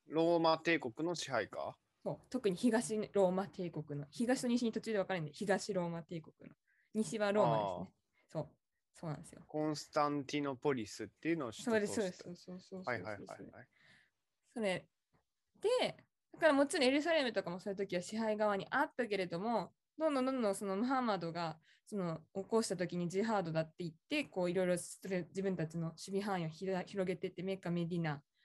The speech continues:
Speaker 2: そして、それでエルサレムとか、そういうところもどんどんどんどん支配地域に入れていったがために、こ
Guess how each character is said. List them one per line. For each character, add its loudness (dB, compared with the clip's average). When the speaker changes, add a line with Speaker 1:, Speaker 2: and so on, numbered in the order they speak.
Speaker 2:
そ -12
し -14
て、 -4
そ -12
れ -10
で 0
エ 4
ル 6
サ -2
レ 0
ム 0
と -8
か、 -8
そ -4
う 0
い -2
う -12
と -8
こ 0
ろ 2
も 2
ど 4
ん 2
ど 0
ん -2
ど 0
ん 0
ど 0
ん -2
支 -10
配 -6
地 -6
域 -6
に -2
入 0
れ -6
て -2
い -6
っ -12
た -6
が -8
た -2
め 4
に、 0
こ -4